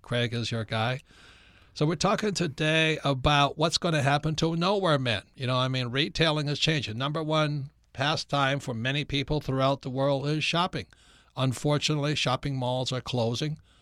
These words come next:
because there's a lot of people, they may not know it right now, but they're gonna lose their jobs, like it or not. Estimates say by Credit Suisse, eight thousand six hundred stores will be closing in two thousand seventeen.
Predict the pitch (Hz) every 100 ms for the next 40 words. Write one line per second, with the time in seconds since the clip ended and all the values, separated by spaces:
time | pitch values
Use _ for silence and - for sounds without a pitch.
0 | - - 143 151 165 - 160 175 180 160
1 | 175 185 127 120 156 165 143 139 127 123
2 | 190 233 117 113 110 120 120 123 139 -
3 | 180 220 226 160 131 131 139 123 156 113
4 | - - 127 165 - 180 147 139 151 131
5 | - _ _ _ _ _ _ _ _ -
6 | 175 - 165 156 147 - - - - 143
7 | 139 131 127 120 - 143 139 - 139 -
8 | - 156 180 - - 160 165 160 143 -
9 | 156 - - 147 147 131 - - 139 123
10 | 120 127 120 120 - 135 131 120 120 123
11 | 113 - 135 - 123 120 117 117 - 117
12 | 113 - 95